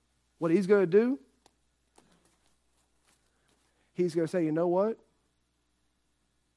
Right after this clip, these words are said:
They look like they're having a lot more fun than I'm having. I'm gonna go their way."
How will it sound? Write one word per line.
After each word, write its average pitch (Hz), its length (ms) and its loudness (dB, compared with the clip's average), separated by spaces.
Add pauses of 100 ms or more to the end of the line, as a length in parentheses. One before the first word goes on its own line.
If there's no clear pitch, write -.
(1080)
They 180 100 2
look 170 160 0
like 160 120 -8
they're 196 120 -2
having 151 180 -4
a 127 40 -10
lot 151 180 -8
more 151 100 -6
fun 156 160 -8
than 139 120 -10
I'm 156 140 -10
having. 120 200 -14
I'm 143 80 -8
gonna 147 140 -6
go 131 160 -12
their 139 160 -10
way." 113 180 -14